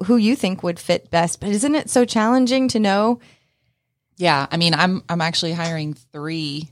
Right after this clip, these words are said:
Speaker 2: Well, I had one person accept an offer
Speaker 1: <gasps>
Speaker 2: last night,
Speaker 1: Well,
Speaker 2: so that was
Speaker 1: congrats.
Speaker 2: good. But I have two positions. Um, so if anybody's looking for to work in a nonprofit doing national large scale strategy, let me know. Um,
Speaker 1: <laughs>
Speaker 2: but I, uh,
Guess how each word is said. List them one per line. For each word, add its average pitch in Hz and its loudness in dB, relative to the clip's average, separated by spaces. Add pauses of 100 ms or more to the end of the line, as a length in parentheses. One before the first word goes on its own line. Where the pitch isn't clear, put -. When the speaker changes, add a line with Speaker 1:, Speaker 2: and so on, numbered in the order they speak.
(100)
Speaker 2:
Well, 143 0
I 175 -6
had 156 -4
one 220 4
person 190 0 (140)
accept - -2
an 160 -4
offer 160 -2
Speaker 1:
<gasps> 156 0
Speaker 2:
last 156 0
night, 156 -2
Speaker 1:
Well, 233 2
Speaker 2:
so - 0
that 240 4
was 208 4
Speaker 1:
congrats. 170 0
Speaker 2:
good. - -
But 143 -6
I 165 0
have 165 -4
two - 0
positions. 170 -2 (680)
Um, 165 2 (140)
so 175 -2
if 170 0
anybody's 220 4
looking 202 2
for 214 -2
to 175 0
work 175 0
in 196 0
a 190 2
nonprofit 180 2
doing 175 -2 (400)
national 190 2
large 175 2
scale 180 0
strategy, 170 -2
let 151 -8
me 170 -8
know. 151 -6 (400)
Um, 196 4 (120)
Speaker 1:
<laughs> - -8
Speaker 2:
but 196 6
I, 180 0
uh, 160 0